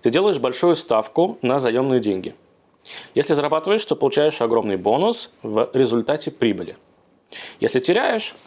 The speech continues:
то теряешь чужие деньги, а не свои, и переходишь на другое место работы. Если же ты особенно умён, как глава банка Lehman Brothers,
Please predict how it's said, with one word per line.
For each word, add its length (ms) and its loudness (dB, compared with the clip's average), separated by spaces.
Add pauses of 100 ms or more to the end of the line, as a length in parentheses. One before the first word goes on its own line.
(100)
то 80 2
теряешь 340 2
чужие 400 4
деньги, 360 0
а 80 0
не 200 2
свои, 440 0 (540)
и 80 -2
переходишь 480 -2
на 100 0
другое 380 2
место 320 -2
работы. 400 -4 (1000)
Если 220 2
же 100 2
ты 140 2
особенно 480 0
умён, 340 2 (440)
как 140 -2
глава 320 2
банка 460 -2
Lehman 340 0
Brothers, 480 -2